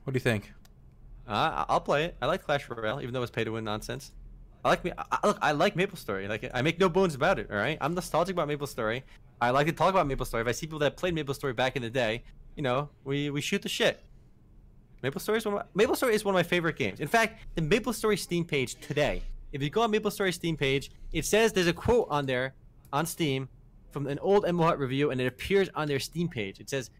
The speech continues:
Speaker 2: MapleStory is hands down one of the best free-to-play M M O R P Gs of all time. And that's an M M O Hut review. If you click on it and it says, "My name is next to it," I stand by that quote.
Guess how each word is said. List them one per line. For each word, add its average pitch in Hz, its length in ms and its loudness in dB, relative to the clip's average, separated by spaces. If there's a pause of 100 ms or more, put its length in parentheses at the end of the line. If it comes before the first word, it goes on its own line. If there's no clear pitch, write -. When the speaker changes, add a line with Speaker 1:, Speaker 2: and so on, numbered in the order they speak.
(160)
Speaker 2:
MapleStory 202 460 2
is 160 160 -2
hands 175 420 0
down 117 340 2 (320)
one 160 160 2
of 165 60 2
the 151 120 -2
best 185 440 2 (160)
free-to-play 175 440 2
M 151 100 -2
M 143 60 -2
O 143 40 0
R 135 60 0
P 131 160 -8
Gs 120 320 -4
of 98 120 -8
all 95 140 -2
time. 82 280 -8 (440)
And 127 100 2
that's 185 160 4
an - 80 4
M 165 140 4
M 165 60 6
O - 20 2
Hut 143 140 2
review. 101 300 -2 (240)
If 127 60 -10
you 123 60 -6
click 214 160 0
on 202 160 6
it 202 80 0
and 151 100 -2
it - 60 -8
says, 156 100 0
"My 175 160 6
name 180 180 4
is 127 80 -2
next 143 240 0
to 160 100 2
it," - 100 -4 (220)
I 196 120 4
stand 190 380 0
by 143 160 2
that 123 180 0
quote. 101 200 -6